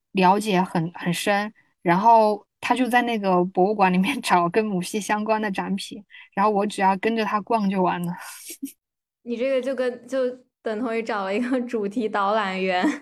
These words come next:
Speaker 2: <laughs> 还是你很喜欢的主题。
Speaker 1: 对，对，对。但我们，我们进去逛的时候也是，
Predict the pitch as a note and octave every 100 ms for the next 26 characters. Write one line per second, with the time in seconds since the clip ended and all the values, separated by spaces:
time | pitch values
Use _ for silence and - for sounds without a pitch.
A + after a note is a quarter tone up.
0 | - - - - - - C#4 C4+ A#3+ C#4
1 | A#3+ B3 - G#3+ G3+ A3 A3+ A3 A3 G3+
2 | F#3 - G#3 - _ _ _ - G3+ G3
3 | G3 F#3+ F3+ F3 E3+ F3 _ - - -
4 | C#4+ B3+ G3 G3 A3 A3 _ _ _ G#3+
5 | G#3 B3+ C#4+ - - E4 C#4+ G#3+ F#3+ F#3
6 | F3+ F3+ A3 G#3